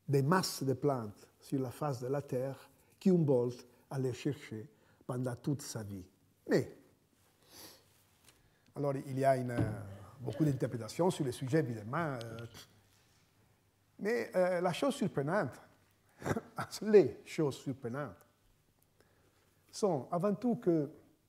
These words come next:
déjà à partir des années soixante du siècle passé,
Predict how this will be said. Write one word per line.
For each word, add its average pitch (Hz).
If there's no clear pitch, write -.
déjà 160
à 214
partir 202
des 160
années 160
soixante 151
du 139
siècle 170
passé, 156